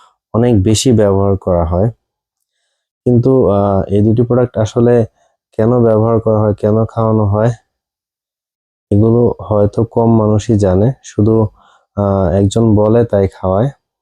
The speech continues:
বা একজন খাওয়াচ্ছে, সে, আহ, আরেকজনের, একজনের দেখা দেখি সেও খাওয়াচ্ছে।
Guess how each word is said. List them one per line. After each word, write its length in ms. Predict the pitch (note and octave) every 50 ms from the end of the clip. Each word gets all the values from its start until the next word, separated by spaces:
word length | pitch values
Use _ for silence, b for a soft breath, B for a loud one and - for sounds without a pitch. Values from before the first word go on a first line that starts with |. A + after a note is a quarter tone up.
| _ _ _ _ _ _ _ _ _ _ _ _ _ _ _ _ _ -
বা 80 | G#2+ G#2
একজন 380 | G#2 G#2+ G#2 A#2 A2+ A#2 A#2 - b b b b b b b b _ _
খাওয়াচ্ছে, 560 | - A2+ A2+ A#2+ A#2+ A#2 - - C3+ A#2 G#2
সে, 440 | - - - A2 G#2+ G#2+ G#2 G2 D#2+
আহ, 560 | F2+ F#2+ F#2+ F#2 F#2 F2+ D#2 - - C2+ B1+ - F#2
আরেকজনের, 460 | G2 G2+ G2+ F#2+ G#2 G#2 G#2+ A2 G#2+ G2+ b b b b b b b _ _ _ - F2+ F#2+ F2 A#1 C2+ - - _ _ _
একজনের 380 | - G#2+ G2+ A2 A2+ A2+ A2+ G#2+
দেখা 260 | G#2 A2 G2+ G2+ A#2+
দেখি 320 | A2 A2 G#2+ - - A2+ G2+
সেও 300 | - - G2+ G2+ G2+ G2+
খাওয়াচ্ছে। 480 | - - F2+ F2 E2+ - - - A#2